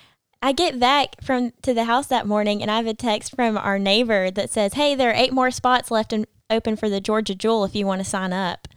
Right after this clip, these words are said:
And I was like, "Well, I guess this is my sign. I'll sign up." <laughs> So I signed up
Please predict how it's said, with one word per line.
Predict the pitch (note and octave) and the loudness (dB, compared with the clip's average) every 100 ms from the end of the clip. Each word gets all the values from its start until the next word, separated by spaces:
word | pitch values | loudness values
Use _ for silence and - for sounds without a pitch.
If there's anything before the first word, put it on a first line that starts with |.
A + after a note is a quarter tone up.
| - _ - | -20 _ -8
And | G#3+ | -4
I | A3 | -4
was | A3 | -2
like, | G#3+ - | -2 0
"Well, | E4 - - | 0 -2 -4
I | B3 C#4 | -2 2
guess | C#4 D#4+ | 4 4
this | E4+ F4 | 0 -2
is | F4+ | 0
my | E4+ F4+ | 2 2
sign. | F4+ E4+ G#4 D#4+ E4 - - | 4 2 4 2 0 -8 0
I'll | F#3+ E4+ | 2 4
sign | C4 C4 D#4+ | 6 6 6
up." | G#4+ - - | 4 2 0
<laughs> | - D#4 - - - _ _ - - - - | -6 -8 -14 -18 -20 _ _ -10 -6 -6 -4
So | - C4 | 2 4
I | B3+ | 6
signed | C#4 C4+ C4 C4 | 4 2 2 4
up | C4+ C#4 | 4 4